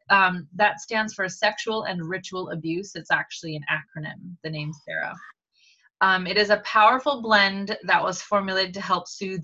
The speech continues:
deep emotional wounds and release emotional baggage. And if you know somebody who had abuse, maybe somebody held their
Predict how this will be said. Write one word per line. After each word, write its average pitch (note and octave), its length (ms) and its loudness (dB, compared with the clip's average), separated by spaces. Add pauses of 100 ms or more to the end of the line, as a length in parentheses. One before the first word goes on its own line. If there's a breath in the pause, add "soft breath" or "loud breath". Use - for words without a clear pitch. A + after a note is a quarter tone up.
deep F#3 240 -8
emotional F3 600 -4
wounds E3 300 -4
and F3 140 -4
release D#3+ 320 -6
emotional D3+ 480 -4
baggage. - 680 -8
And F3 100 -4
if F3 160 -8
you F3+ 120 -4
know E3+ 240 -2
somebody F3 520 -2
who E3 160 -4
had D#3+ 340 2
abuse, D3+ 480 -2
maybe D3+ 280 -4
somebody D3+ 420 -6
held D#3+ 220 -2
their E3+ 160 -4